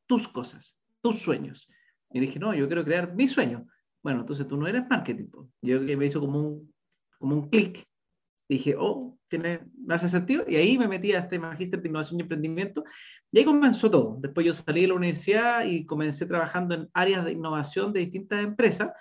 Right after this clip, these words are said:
Pasé por el Club de Innovación, que es una empresa que se dedica a la innovación corporativa de empresas grandes.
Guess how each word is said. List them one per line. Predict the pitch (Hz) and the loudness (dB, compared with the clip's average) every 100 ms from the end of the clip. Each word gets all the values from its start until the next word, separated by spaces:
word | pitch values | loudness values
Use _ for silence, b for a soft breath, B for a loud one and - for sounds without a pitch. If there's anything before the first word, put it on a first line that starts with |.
| B B _ | B B _
Pasé | 131 151 | -6 0
por | 143 | 2
el | 131 131 | 2 0
Club | 156 139 | -2 0
de | 139 | -2
Innovación, | 127 123 123 247 247 240 214 | -2 -4 -2 2 2 2 -2
que | 151 | -2
es | |
una | 143 | -2
empresa | 127 151 147 | -2 -4 -4
que | 135 135 | -4 -4
se | 135 135 | 0 2
dedica | 127 135 143 151 | 4 2 0 0
a | |
la | 139 | -2
innovación | 127 123 120 151 143 | -2 -6 -4 -6 -4
corporativa | 143 143 131 127 120 240 269 233 262 | -6 -4 -4 -4 0 0 2 0 -4
de | 151 135 135 | -4 -2 -2
empresas | 123 - 151 151 | -4 -4 -4 -2
grandes. | 131 165 226 170 262 | 0 2 2 0 -6